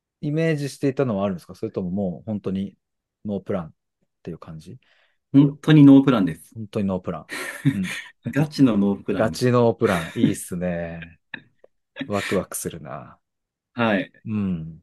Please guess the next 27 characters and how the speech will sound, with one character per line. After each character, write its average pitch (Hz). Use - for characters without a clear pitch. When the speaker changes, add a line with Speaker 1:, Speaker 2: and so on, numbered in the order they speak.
Speaker 2:
一 143
応、 220
何 160
で 92
し -
た 82
っ 78
け？ -
そ -
の、 85
対 98
話 95
プ 104
ロ 98
グ 98
ラ 90
ム 80
終 85
わ -
っ -
て、 127
Speaker 1:
う 139
ん、 -
う 139
ん、 110
う 110
ん。 90